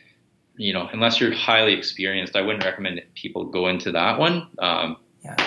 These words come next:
Speaker 1: but yeah, that's generally, I mean, I mean, there's a lot of variants, but again, it comes down to the quality source and where you're getting it from, how it's, you know, cultivated and, and
Speaker 2: Yeah.
Speaker 1: whatnot.
Speaker 2: Yeah. So that's with, like, all the doses and everything. So is there,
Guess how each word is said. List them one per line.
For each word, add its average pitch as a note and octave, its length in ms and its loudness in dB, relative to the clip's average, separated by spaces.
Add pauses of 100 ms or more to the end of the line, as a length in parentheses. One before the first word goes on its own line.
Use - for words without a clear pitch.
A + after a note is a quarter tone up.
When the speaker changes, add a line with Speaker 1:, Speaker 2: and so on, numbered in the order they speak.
(360)
Speaker 1:
but A2+ 160 0
yeah, A2+ 180 6
that's C3+ 220 2
generally, D3 400 -2
I C3 40 0
mean, A#2 300 0 (480)
I A#2+ 60 -4
mean, B2+ 140 2
there's B2 160 0
a B2+ 60 0
lot B2+ 240 4
of - 60 -6
variants, A#2 500 2
but F#2+ 400 0 (300)
again, A2 240 2
it G#2 140 -2
comes B2+ 180 -2
down B2 240 0
to - 100 -6
the G#2 340 -4
quality G#2+ 420 0
source F#2+ 640 -6
and F2 260 -4
where F#2+ 120 -4
you're F#2 180 -4
getting F2+ 220 2
it F#2 120 -8
from, F#2 340 -2
how F#2 240 2
it's, - 380 -6
you F#2+ 120 -10
know, F2+ 80 -6
cultivated F2 800 -2
and, E2 80 -12
and D#2+ 100 -14 (240)
Speaker 2:
Yeah. D3 200 0
Speaker 1:
whatnot. F#2+ 360 -2 (160)
Speaker 2:
Yeah. C#3+ 380 0 (300)
So - 100 4
that's E3 140 8
with, E3+ 100 4
like, E3 200 6
all D3 200 4
the D3+ 80 0
doses D3+ 580 2
and C#3 160 -4
everything. C#3+ 360 0
So G#3+ 140 0
is G#3 80 4
there, B3+ 260 8